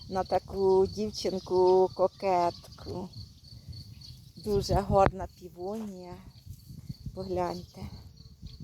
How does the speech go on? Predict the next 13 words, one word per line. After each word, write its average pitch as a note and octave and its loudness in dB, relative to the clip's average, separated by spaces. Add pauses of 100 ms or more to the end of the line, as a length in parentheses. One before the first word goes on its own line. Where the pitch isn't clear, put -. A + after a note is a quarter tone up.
(440)
яка F#3+ -4
краса. F#3 -8 (680)
Ось - -6
тут G3+ -6
ще - -4
ко-, F#3 -4 (180)
коричневий F3+ -4
такий F3+ -6
бе-, F3 0
бежевий F3+ 0
колір F3 0
не F3+ 0
зник. F#3 -4